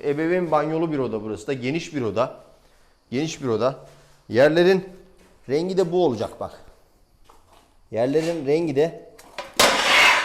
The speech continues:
bundan olacak. Bu çok güzel bir renk arkadaşlar. Bu çok güzel bir renk. Renk bu olacak. Yerler seramik. Gayet güzel.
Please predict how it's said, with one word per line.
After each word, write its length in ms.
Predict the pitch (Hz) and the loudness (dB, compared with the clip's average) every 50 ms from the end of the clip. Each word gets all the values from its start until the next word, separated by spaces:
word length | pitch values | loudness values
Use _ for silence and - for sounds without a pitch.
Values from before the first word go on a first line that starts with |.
| - - - - - - - - - _ _ - | -4 -8 -12 -16 -20 -20 -20 -20 -20 _ _ -8
bundan 280 | 120 127 131 151 170 165 | -6 -2 2 2 4 4
olacak. 440 | 147 123 110 135 143 - - - - - - _ _ _ _ _ _ _ _ _ _ _ _ _ _ _ _ _ _ _ _ _ - | 4 2 2 0 -2 -2 -6 -12 -20 -20 -20 _ _ _ _ _ _ _ _ _ _ _ _ _ _ _ _ _ _ _ _ _ -6
Bu 160 | 156 170 165 | -6 -6 -4
çok 280 | - 180 175 - - - | -4 -4 -4 -4 -6 -2
güzel 280 | 131 151 165 165 131 | 0 2 2 2 0
bir 180 | 135 131 123 117 | -2 -2 -2 0
renk 220 | 135 139 120 - | -2 -2 0 -2
arkadaşlar. 540 | 113 104 104 - 147 135 120 107 - - 92 - - - - | -2 -4 -2 0 0 0 0 -2 -4 -10 -14 -14 -16 -16 -18
Bu 80 | 127 - | -12 -8
çok 220 | - 151 147 147 | -6 -6 -6 -6
güzel 300 | - 117 127 127 127 113 | -6 -4 -2 -2 -2 -4
bir 160 | 104 101 101 104 | -8 -10 -6 -4
renk. 280 | 127 127 120 127 - - - - - _ - _ _ _ _ _ _ _ _ _ - - - _ _ _ _ - | -2 -2 -4 -4 -10 -16 -20 -20 -20 _ -20 _ _ _ _ _ _ _ _ _ -20 -20 -20 _ _ _ _ -8
Renk 300 | 117 131 147 156 147 151 | -6 -4 -4 -6 -6 -8
bu 120 | 147 147 143 | -6 -4 -4
olacak. 460 | 127 117 104 113 135 139 - - 120 | -4 -2 -2 -4 -4 -4 -6 -8 -8
Yerler 340 | 113 110 107 107 110 127 139 | -8 -6 -6 -4 -4 -4 -4
seramik. 640 | - - - 113 104 104 110 131 139 - - - - - _ _ _ _ _ _ _ _ _ _ _ _ _ _ - - - - - - - - - - - - - - - - - - - - - - - - - - - - - - - - - - - - - _ _ _ _ _ _ _ _ _ _ _ _ - - - - - - - - _ _ _ _ _ - | -6 -8 -12 -10 -8 -8 -8 -8 -10 -12 -14 -20 -20 -20 _ _ _ _ _ _ _ _ _ _ _ _ _ _ -20 -20 -20 -20 -20 -20 -20 -20 -20 -20 -20 -20 -20 -20 -18 -18 -16 -16 -14 -14 -16 -16 -16 -18 -18 -16 -14 -14 -12 -12 -12 -14 -14 -16 -20 -20 -20 _ _ _ _ _ _ _ _ _ _ _ _ -20 -20 -20 -20 -20 -20 -20 -20 _ _ _ _ _ -4
Gayet 420 | - 127 120 113 120 127 127 - | -2 -2 0 0 -2 -4 -6 -8
güzel. 260 | - 127 117 120 135 | -10 -6 -4 -4 -4